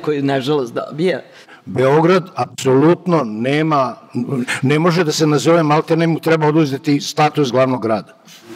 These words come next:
Speaker 2: Glavni parametri za razvoj jednog grada je infrastruktura. A u infrastrukturi glavni je saobraćaj. A Beograd to nema rešeno.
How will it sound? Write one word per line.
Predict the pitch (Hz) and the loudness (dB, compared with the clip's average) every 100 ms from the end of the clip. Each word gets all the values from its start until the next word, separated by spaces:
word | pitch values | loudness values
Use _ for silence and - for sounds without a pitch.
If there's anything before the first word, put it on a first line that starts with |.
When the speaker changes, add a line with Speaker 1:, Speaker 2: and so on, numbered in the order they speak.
| - | -6
Speaker 2:
Glavni | 208 - - 120 151 233 262 269 - | -2 0 0 0 2 4 4 2 0
parametri | 214 196 185 143 147 117 92 - - | -2 0 0 0 0 -2 -4 -12 -6
za | 110 131 | 0 4
razvoj | 143 185 202 233 | 4 4 4 4
jednog | 233 226 196 | 4 4 4
grada | 196 139 113 | 4 4 2
je | 123 131 135 - - - | 2 4 2 -2 -10 -2
infrastruktura. | 175 - 151 123 120 - 120 117 107 - - _ _ _ _ _ _ _ _ - - - | 0 0 -2 0 -2 -2 2 4 2 -4 -16 _ _ _ _ _ _ _ _ -20 -20 -10
A | - - - - | -8 -8 -8 0
u | 165 269 269 | 2 4 4
infrastrukturi | 233 226 202 - 196 - 202 202 208 208 214 - 135 | 2 0 -2 -2 -4 -4 0 2 4 2 0 -10 -4
glavni | 139 139 135 | 0 2 2
je | 131 | 2
saobraćaj. | - 113 92 82 - - - _ _ _ _ _ _ _ | 2 -2 -2 -8 -12 -12 -14 _ _ _ _ _ _ _
A | - - | -10 -8
Beograd | - 131 170 175 | -4 0 0 0
to | 160 | 0
nema | 156 175 151 | 0 2 2
rešeno. | 151 - 92 - | 0 -2 -8 -14